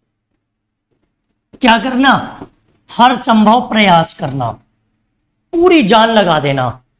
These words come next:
फुल एफर्ट करना। Select the most appropriate meaning of the given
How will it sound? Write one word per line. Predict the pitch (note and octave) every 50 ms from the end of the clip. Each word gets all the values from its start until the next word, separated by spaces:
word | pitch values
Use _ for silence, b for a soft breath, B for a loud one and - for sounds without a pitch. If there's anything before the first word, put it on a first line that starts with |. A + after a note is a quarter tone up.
| _ _ _ _
फुल | - - D4 D4+ D4 C4+
एफर्ट | A#3 - - A3+ G#3 G#3 G3+ -
करना। | G3+ D#3+ C#3 C#3 C#3 B2+ A#2 - - _ _ _ _ _ _ _ _ _ _ _ _ _ _ _ _ _ _ _ _ _ _ _ _ _ _ _ _ _ _ _ _ _ _ _ _ _ _ _ _ _ _ _ _ _ _ _ _ _ _ _ _ _ _ _ _
Select | - - A#3 B3 B3+ C4 G#3+
the | G#3+ C4+ A#3
most | A3+ B3+ C#4 B3+ C4 D4+
appropriate | B3+ A#3+ - A#3+ B3+ B3 B3+ B3+ A#3+ B3 C4 C4 B3+ -
meaning | G#3 G3+ G#3+ A#3 B3 B3+
of | A#3+ A3+ G3 F#3
the | A#3+
given | G3 G#3 G#3+ G#3+ A#3+ A#3+